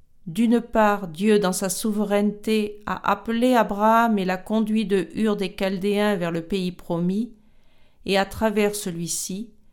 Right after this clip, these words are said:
puis il lui a donné Isaac. D'autre part, la propre responsabilité d'Abraham s'est montrée dans son obéissance, son amour et sa confiance en Dieu.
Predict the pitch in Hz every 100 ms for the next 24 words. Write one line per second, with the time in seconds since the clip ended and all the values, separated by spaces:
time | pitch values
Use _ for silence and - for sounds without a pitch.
0 | _ - - - - 233 240 269 - -
1 | 220 220 220 208 202 196 180 170 156 165
2 | 156 156 156 - - - - - - -
3 | - - - _ _ _ - 180 208 -
4 | 175 - 185 196 208 - - - - -
5 | 196 196 - - 247 247 - 240 - 240
6 | 233 233 208 214 226 233 208 208 196 202
7 | 202 208 220 226 - - 220 214 220 220
8 | 240 214 202 208 202 208 196 202 196 -
9 | 190 175 170 - - _ - - 208 214
10 | 214 185 175 175 - - - 202 196 196
11 | 185 180 - 175 175 165 160 156 156 156